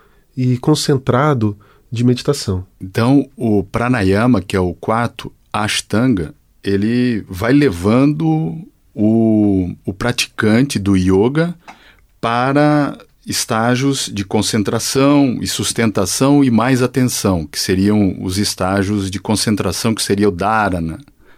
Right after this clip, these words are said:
Speaker 2: É, mas antes, é, teríamos que passar ainda pelo pratyahara, que é a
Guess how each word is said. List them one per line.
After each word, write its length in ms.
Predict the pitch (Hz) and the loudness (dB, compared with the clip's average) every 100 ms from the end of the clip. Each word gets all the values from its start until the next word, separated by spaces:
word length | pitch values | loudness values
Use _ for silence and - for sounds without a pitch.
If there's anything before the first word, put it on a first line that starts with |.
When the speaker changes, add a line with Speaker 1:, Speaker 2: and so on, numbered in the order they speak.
| _ | _
Speaker 2:
É, 480 | 113 117 113 113 110 | 0 2 2 2 2
mas 300 | 101 92 92 | 2 0 0
antes, 560 | 123 160 147 90 - - | 0 0 -2 -4 -4 -2
é, 180 | 104 | -2
teríamos 380 | 92 110 110 120 | 0 0 2 2
que 100 | - | -2
passar 400 | - 131 - 131 | -4 -4 -2 0
ainda 300 | 117 117 127 | 2 2 2
pelo 260 | 123 135 135 | 0 0 -2
pratyahara, 880 | - 123 127 160 131 101 131 117 85 | -2 -4 0 0 0 0 0 0 -2
que 220 | - 87 | -4 -4
é 20 | |
a 500 | 87 104 110 98 82 | -2 -2 -2 -2 -6